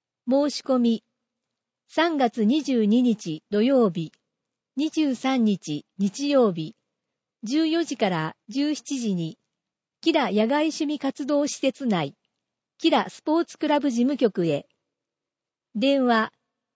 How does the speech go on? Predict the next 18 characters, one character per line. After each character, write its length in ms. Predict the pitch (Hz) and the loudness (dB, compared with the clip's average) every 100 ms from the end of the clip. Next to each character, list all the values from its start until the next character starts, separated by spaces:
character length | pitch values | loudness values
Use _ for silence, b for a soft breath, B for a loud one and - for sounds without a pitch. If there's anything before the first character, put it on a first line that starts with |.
| _ | _
零 280 | 233 311 330 | 0 2 2
八 340 | 320 320 214 | -2 -6 -2
零 340 | 190 208 160 - _ _ _ _ | 2 2 0 -6 _ _ _ _
一 280 | 208 - 294 | -8 -4 -2
五 320 | 339 311 202 | 2 2 2
六 280 | 175 175 233 | 0 -2 0
零 320 | 214 185 156 - _ _ _ _ | 2 0 -2 -10 _ _ _ _
八 300 | 190 269 277 | -10 -6 -2
五 260 | 330 269 | 0 0
七 320 | 185 180 202 | 0 0 0
二。 300 | 196 196 156 - _ _ _ _ _ _ _ _ _ _ _ _ _ _ _ _ | 0 0 -2 -10 _ _ _ _ _ _ _ _ _ _ _ _ _ _ _ _
共 280 | 320 330 339 | 0 2 0
通 260 | 320 311 | -2 -2
事 160 | 277 302 | -2 -4
項。 340 | 226 170 143 - _ _ _ _ _ _ _ _ _ _ _ _ _ _ _ | 0 0 -2 -12 _ _ _ _ _ _ _ _ _ _ _ _ _ _ _
そ 160 | - | 0
の 160 | 262 320 | 0 0
他、 280 | - 175 | -2 -4